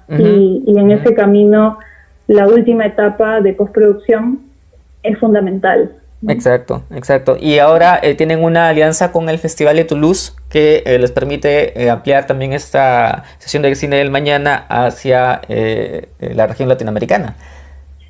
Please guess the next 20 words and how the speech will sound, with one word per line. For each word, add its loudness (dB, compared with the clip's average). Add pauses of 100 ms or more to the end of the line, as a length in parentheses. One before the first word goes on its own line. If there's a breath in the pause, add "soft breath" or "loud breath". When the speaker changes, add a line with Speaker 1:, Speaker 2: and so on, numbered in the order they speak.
(160)
Speaker 2:
Sí, 0
Cine 4
del 4
Mañana, 4
eh, 4 (180)
tiene 4
tres 2
ejes, -2
¿no? -2
Como -2
tres 0
patitas. -2 (120)
Speaker 1:
Ujú. -8 (300)
Speaker 2:
Una 4
de 4
ellas 4
es 2
Cine 2
en 2
Construcción -2